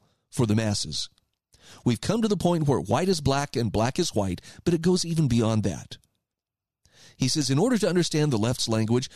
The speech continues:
the first and simplest thing you can do is to put any and all charged terms in quotes.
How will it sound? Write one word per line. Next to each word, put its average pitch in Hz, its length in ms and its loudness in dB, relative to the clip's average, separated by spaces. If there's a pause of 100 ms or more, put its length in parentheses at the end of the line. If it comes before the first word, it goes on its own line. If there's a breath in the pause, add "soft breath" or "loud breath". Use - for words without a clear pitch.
(140 loud breath)
the 104 80 -2
first - 380 -2
and 139 100 0
simplest - 460 -2
thing 160 140 0
you 165 100 0
can 180 160 0
do 80 280 -2 (300 loud breath)
is 127 120 0
to - 100 -4
put 127 220 0
any 160 280 0
and 180 80 2
all 139 220 2
charged - 760 -2
terms 101 420 0
in 117 280 0
quotes. - 560 -2